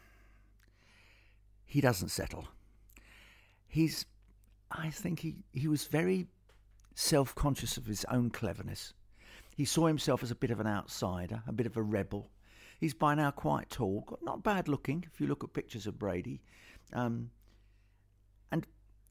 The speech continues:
he doesn't, he doesn't fit in. He's never fitted in anywhere.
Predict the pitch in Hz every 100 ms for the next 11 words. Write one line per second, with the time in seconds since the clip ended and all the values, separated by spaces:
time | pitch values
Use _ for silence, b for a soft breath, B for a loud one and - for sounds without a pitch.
0 | _ - 160 180 180 - - 175 185 196
1 | 175 - 160 - 107 80 101 139 170 175
2 | 175 - 160 - 123 127 101 78 78 71
3 | 71 -